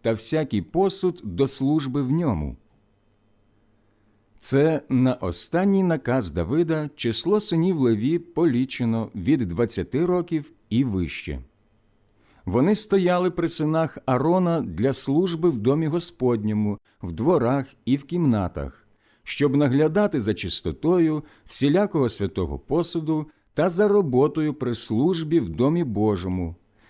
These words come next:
наглядати за хлібом покладання, за петльованою мукою на офіри, за неквашеним хлібом, за пательнями, за печивом та за всякою мірою обсягу та довжини.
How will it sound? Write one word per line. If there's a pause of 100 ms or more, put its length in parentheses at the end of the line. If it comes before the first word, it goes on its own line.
(180)
наглядати
за
хлібом
покладання, (260)
за
петльованою
мукою
на
офіри, (340)
за
неквашеним
хлібом, (220)
за
пательнями, (260)
за
печивом (260)
та
за
всякою
мірою (120)
обсягу (140)
та
довжини.